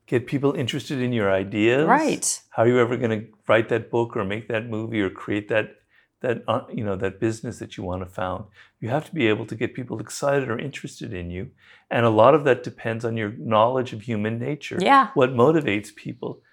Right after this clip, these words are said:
Speaker 1: So if you present an idea to a potential investor and it's all about you and your great idea, and you pay no attention to them, you're actually turning them off. You're actually saying to the person you're addressing,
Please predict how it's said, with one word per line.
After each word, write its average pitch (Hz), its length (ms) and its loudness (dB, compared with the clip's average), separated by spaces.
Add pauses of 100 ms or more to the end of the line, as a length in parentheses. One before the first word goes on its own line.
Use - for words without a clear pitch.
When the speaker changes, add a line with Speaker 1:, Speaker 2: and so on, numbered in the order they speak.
(200)
Speaker 1:
So - 320 4
if 147 220 0
you 151 80 -2
present 139 380 2
an 147 120 -2
idea 110 480 2
to 139 160 -8
a 101 60 -6
potential 113 500 -8
investor 101 720 -4 (320)
and 127 100 -6
it's 113 120 -6
all 127 180 6
about 104 320 2
you 110 460 0
and 95 100 -2
your 85 120 -6
great 107 300 0
idea, 101 680 0 (460)
and 120 120 -4
you 113 80 0
pay 120 220 -2
no 113 200 2
attention 123 420 -4
to 98 100 -8
them, 95 380 -6 (280)
you're 139 140 4
actually 131 360 4
turning 113 440 -6
them 127 180 -4
off. 180 400 -4 (500)
You're 147 120 2
actually 127 300 2
saying 123 340 -4 (640)
to 131 100 -10
the 123 60 -4
person 139 440 0
you're 104 140 0
addressing, 120 480 -2